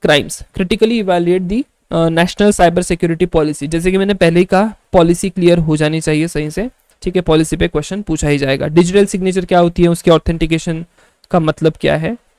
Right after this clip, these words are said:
again basic question। Social networking site and what security implication do this present?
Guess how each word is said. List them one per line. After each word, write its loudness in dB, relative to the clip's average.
again 4
basic 2
question। -6
Social 4
networking 4
site 6
and 0
what 2
security 2
implication -2
do 2
this 0
present? -4